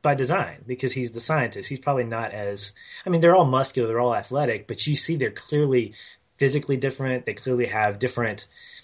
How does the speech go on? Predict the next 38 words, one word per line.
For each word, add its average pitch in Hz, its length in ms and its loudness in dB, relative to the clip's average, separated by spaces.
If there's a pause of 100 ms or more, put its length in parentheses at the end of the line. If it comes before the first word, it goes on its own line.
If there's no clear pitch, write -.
(220)
gadgets 113 560 2
or 110 320 -6
different 107 400 -8
little 110 360 -6
pieces 117 480 -4
and, 98 200 -10
of 104 140 -10
flair 110 680 -4
on 113 160 -2
their 107 140 -4
turtle 113 320 -4
shell, 110 460 -2
uh, 98 100 -8
shells 107 440 -2
and 110 80 -8
all 104 140 -4
around. 104 380 -6 (580)
And 131 100 0
what 139 120 6
I 127 60 8
loved 135 380 4
about 107 320 0
that 92 280 -6
was, 101 260 -2
yeah, 120 240 4
if, 113 240 -6
if 127 160 -6
you 139 60 -4
could 143 160 0
change 127 340 2
the 110 80 -8
face, 120 460 -2
that 107 140 -2
would 104 120 -8
probably 110 220 -2
be 107 100 -4
a 101 80 -2
lot 104 240 -4